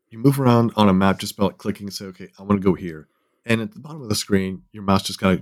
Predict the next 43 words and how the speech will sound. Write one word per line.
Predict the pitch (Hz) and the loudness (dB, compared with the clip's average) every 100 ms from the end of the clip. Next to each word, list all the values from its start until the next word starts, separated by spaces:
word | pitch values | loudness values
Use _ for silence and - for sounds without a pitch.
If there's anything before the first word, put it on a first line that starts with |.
| - | 0
go | |
doot, | 101 - 208 | -2 -2 -8
doot, | - 156 | -8 -16
doot, | - 120 | -16 -20
doot. | - | -18
He | 107 | -20
just | 120 - - - | -6 -6 -6 4
moves, | 147 131 87 92 - - - _ _ _ | 10 10 10 4 -2 -4 -10 _ _ _
or | - | -10
she | - | 2
moves, | 147 98 85 87 - - _ _ _ _ - | 6 6 4 -2 -8 -12 _ _ _ _ 0
and | 117 | 4
then | 113 | 6
the | 107 117 | 6 6
enemies | 113 104 - | 6 6 4
just | - | -2
show | 101 73 | -2 -4
up. | 62 _ _ | -6 _ _
So | - 113 | 0 4
you're | 107 117 120 | 4 2 0
not, | 131 - | -2 -4
like, | 104 _ _ | -10 _ _
really | 98 90 92 95 | -20 -2 4 4
having | 98 | 4
to | 87 95 | 4 2
move | 87 | 4
around, | 87 90 92 | 4 6 4
so | - 95 | 4 2
it | 87 - | 2 -6
really | 107 113 104 | -14 -4 -2
simplifies | - 107 104 107 107 | -2 -6 -8 -6 -6
that. | 110 - - _ _ _ _ _ _ _ _ _ _ _ _ _ _ _ | -8 -14 -18 _ _ _ _ _ _ _ _ _ _ _ _ _ _ _
Um, | 82 76 _ _ _ _ _ _ _ _ _ _ | -20 -20 _ _ _ _ _ _ _ _ _ _
and | 113 107 104 | 4 4 0
when | 107 | 4
you | 104 | 4
do | 95 | 6
the | 92 78 | 2 4
battles, | 98 101 104 - _ _ _ _ _ | 4 4 0 -4 _ _ _ _ _
your | 101 123 | 0 2
turn, | 123 113 104 104 | 2 -2 -4 -4
you | 95 | -6
have | 98 98 92 | -2 0 0